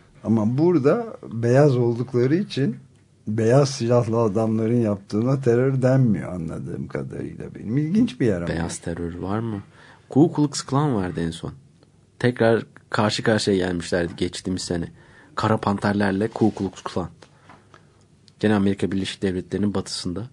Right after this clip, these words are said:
Speaker 2: Ama sonra ne oldu hatırlamıyorum. Takip etmedim de. Yani muhtemelen büyük bir olay olmadı. Olsa hatırlardık hep beraber.
Speaker 1: Daha önce de yapmışlar.
Speaker 2: Beyaz terör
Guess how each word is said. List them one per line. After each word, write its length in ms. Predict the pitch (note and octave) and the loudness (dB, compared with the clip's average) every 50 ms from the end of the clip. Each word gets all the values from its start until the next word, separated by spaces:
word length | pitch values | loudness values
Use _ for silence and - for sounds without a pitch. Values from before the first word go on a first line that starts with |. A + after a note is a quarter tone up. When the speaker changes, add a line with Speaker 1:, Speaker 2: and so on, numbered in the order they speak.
| - _ _ - | -20 _ _ -4
Speaker 2:
Ama 120 | - C3+ D3+ | -2 -2 0
sonra 220 | D3 E3+ E3 E3+ | 2 2 2 4
ne 60 | E3+ | 4
oldu 300 | E3+ E3 D3 B2 C#3+ C#3+ - C#3 | 4 4 4 2 2 -2 -2 -2
hatırlamıyorum. 500 | C3+ C3+ C3+ B2 A2+ G2 F#2 F#2 A2 - - _ - - | -2 0 0 0 0 0 -2 -4 -6 -8 -12 _ -10 -4
Takip 240 | - G2+ G2 - G2+ | -4 -4 -2 -2 -4
etmedim 340 | F#2+ - F#2+ E2+ E2 D#2+ E2+ | -4 -2 -4 -4 -4 -4 -4
de. 100 | A2 C3+ - - - | -6 -8 -10 -12 -8
Yani 140 | - F2+ A2+ | -4 0 2
muhtemelen 500 | B2+ C3+ C3+ C3 C3+ B2 A2+ A#2 A#2+ A2+ | 4 4 4 4 4 4 4 4 2 2
büyük 200 | B2 B2 B2 - | 0 -2 0 2
bir 40 | A2 | 4
olay 180 | A2 G#2+ A2 | 4 6 6
olmadı. 320 | A2+ G#2+ G2+ G2 G2 A2+ - - - | 6 6 4 0 -2 -4 -10 -8 -4
Olsa 260 | - A2 G2+ - G2+ | -2 -2 -2 -2 -4
hatırlardık 380 | F#2+ G2 G2+ F#2 F2 F2 E2+ - | -4 -4 -4 -6 -6 -8 -10 -12
hep 140 | D#2 - - | -12 -12 -10
beraber. 220 | - - D2 F2+ - - - - - - - - - - _ - - | -10 -10 -10 -12 -18 -20 -20 -20 -20 -20 -20 -20 -20 -20 _ -14 -8
Speaker 1:
Daha 420 | - G#2+ A2+ A#2 A2 C3 D3+ F3+ | -4 -2 0 2 6 6 6 8
önce 320 | F3+ E3+ F3+ F#3+ G3 G#3+ | 6 4 4 4 4 4
de 60 | A#3+ A#3 | 4 4
yapmışlar. 260 | G#3+ G3+ F3+ - A2 | 4 4 2 4 6
Speaker 2:
Beyaz 220 | - C3+ C#3+ C#3+ C3 | 6 8 8 6 6
terör 140 | C3 C3+ | 6 6